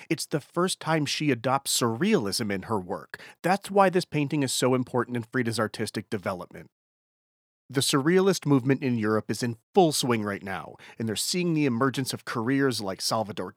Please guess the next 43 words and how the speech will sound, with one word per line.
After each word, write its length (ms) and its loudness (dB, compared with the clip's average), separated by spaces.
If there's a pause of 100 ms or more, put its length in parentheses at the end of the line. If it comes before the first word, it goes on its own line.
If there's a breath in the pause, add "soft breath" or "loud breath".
(100)
Dali, 440 2
Rene 300 -2
Magritte, 520 0 (280 loud breath)
and 100 -4
there's 140 -4
surrealist 720 -4
writers 420 0
and 160 -14
filmmakers, 680 0
even 240 -4
surrealist 640 -2
music, 560 -2 (240 loud breath)
and 120 0
the 60 0
movement 440 0
has 140 -8
been 200 -4
influencing 640 -2
a 20 -4
significant 800 -2
portion 400 0
of 100 -2
North 300 0
American 420 0
creative 540 0
types. 500 -8 (1040)
Frida's 380 2
use 180 2
of 100 -2
surrealism 680 0
is 180 -6
very 220 0
much 240 0
in 140 -4
line 200 0
with 200 -6
her 340 0
and 140 -2
what's 180 2
going 300 0
on 200 -4
right 200 -8
now. 320 -10